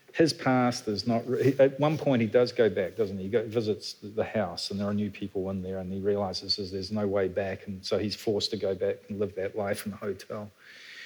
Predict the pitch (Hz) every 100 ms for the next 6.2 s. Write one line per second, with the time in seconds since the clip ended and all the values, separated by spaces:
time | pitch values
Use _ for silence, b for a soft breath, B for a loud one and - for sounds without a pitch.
0 | B B - 156 180 156 147 - 180 160
1 | 147 127 123 - 131 131 117 107 104 123
2 | 107 107 127 123 - - 110 104 92 -
3 | 92 113 101 98 117 113 160 120 98 113
4 | 113 107 92 - 104 92 90 95 95 95
5 | 101 107 101 101 - 98 92 104 110 107
6 | 92 92